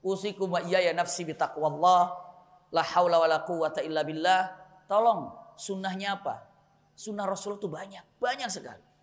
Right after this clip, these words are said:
Dari wudhunya seperti apa yang benar, sholatnya seperti apa yang benar, Masya Allah. Silaturahimnya seperti apa, sunnah-sunnah yang dikerjakan oleh siapa? Oleh kita, ittiba' ala sunnati Rasulillah.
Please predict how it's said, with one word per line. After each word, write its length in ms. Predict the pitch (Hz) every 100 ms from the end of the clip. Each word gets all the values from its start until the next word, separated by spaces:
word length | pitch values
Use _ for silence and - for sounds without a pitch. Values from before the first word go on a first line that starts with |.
| _ _ _ _ _ _ _ _ _ _
Dari 240 | 139 135 143
wudhunya 720 | 143 147 127 147 143 147 147
seperti 400 | 139 147 147 143
apa 240 | 135 147
yang 160 | 147 143
benar, 460 | 143 143 139 143 - - _ _ _ _
sholatnya 640 | - - 156 151 147 151 -
seperti 420 | 156 156 151 135
apa 240 | 151 151
yang 240 | 147 139 139
benar, 480 | 139 143 139 143
Masya 240 | 156 151 143
Allah. 340 | 147 147 151 - _ _ _ _ _ _ _ _ -
Silaturahimnya 800 | 185 156 165 156 - 160 156
seperti 340 | 151 147 151 151
apa, 380 | 151 151 139 - - -
sunnah-sunnah 720 | - 220 190 160 - 196 190
yang 160 | 175 165
dikerjakan 720 | 165 165 139 170 165 156 147
oleh 160 | 156 156
siapa? 480 | 180 170 170 170 - - - -
Oleh 220 | 160 151
kita, 400 | 175 - 175 -
ittiba' 640 | 190 - _ 180 156 185 -
ala 240 | 165 151
sunnati 480 | - 180 156 151 156
Rasulillah. 560 | 143 - 139 123 123